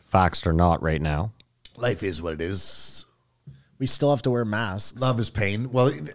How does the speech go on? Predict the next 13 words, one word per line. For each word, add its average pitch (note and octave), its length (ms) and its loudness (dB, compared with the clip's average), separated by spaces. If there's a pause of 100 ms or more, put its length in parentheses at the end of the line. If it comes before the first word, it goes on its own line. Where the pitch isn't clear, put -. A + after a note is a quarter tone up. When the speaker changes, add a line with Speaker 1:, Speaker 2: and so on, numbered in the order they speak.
Speaker 2:
that's D3 320 -4
the C3 80 -12
thing. D#3 200 0
That's C3+ 200 4
why F3 140 4 (200)
I'm A#2+ 100 0
so A#2+ 200 2
interested. G#2+ 360 0
I G#2+ 160 2
thought C#3 240 4
it C3 60 2
was, G#2 280 -2 (160)
uh, F2+ 440 -10